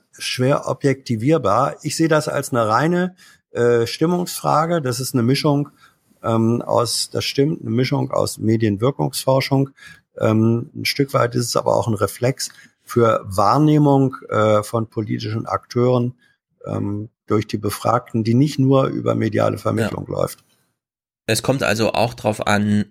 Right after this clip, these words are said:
Speaker 2: ähm, ob der Journalist, der die Aufarbeitung macht, ein S-P-D-Fan oder ein C-D-U-Fan ist, weil der dann den Bericht so färben würde, dass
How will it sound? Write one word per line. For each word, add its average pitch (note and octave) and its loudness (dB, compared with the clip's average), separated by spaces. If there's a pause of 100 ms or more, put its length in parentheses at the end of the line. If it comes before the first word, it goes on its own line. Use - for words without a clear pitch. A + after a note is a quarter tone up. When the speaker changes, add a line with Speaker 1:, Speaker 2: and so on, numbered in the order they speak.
Speaker 2:
ähm, G2 0
ob - -2
der G2 2
Journalist, G2+ 0
der G2 2
die G2 2
Aufarbeitung G2 0
macht, G2+ -2
ein F#2+ 2
S-P-D-Fan G2+ 0
oder G2+ 2
ein G2 0
C-D-U-Fan G#2 -2
ist, G#2 -4
weil G2+ 2
der G2+ 0
dann G2 -2
den G2+ -2
Bericht G#2+ -4
so A2+ 0
färben A2+ -2
würde, A2 2
dass - -4